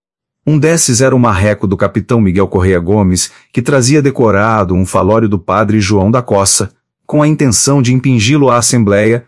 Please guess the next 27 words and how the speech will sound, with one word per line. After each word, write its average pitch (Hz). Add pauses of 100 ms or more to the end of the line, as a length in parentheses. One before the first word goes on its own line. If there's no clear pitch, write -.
(420)
mas 143
agora 156
suava 131
como 113
um 120
deirão 110
a 104
ferver. 82 (720)
Havia 113
chegado 117
momentos 98
antes 110
o 110
vital 104
rebelo, 104 (580)
que 170
apeara-se 147
do 120
cavalo 95
e 123
recostado 139
ouvilir 117
a 110
fala 101
do 101
Almota 104
C. -